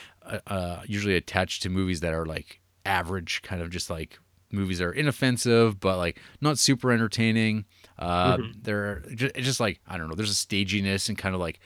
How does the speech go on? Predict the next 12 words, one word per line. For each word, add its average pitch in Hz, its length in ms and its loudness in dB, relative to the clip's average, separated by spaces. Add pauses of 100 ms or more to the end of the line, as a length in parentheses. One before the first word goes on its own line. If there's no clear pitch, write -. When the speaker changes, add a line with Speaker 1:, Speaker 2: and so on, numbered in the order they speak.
(120)
Speaker 1:
soap - 340 0
opera 101 240 0
quality 101 480 2
to 98 220 -4
some 104 200 -2
of 101 60 -4
these, 101 260 -2
uh, 90 200 2
performances 107 1000 -4
of 98 160 -6
these, 104 240 0
um, 98 300 0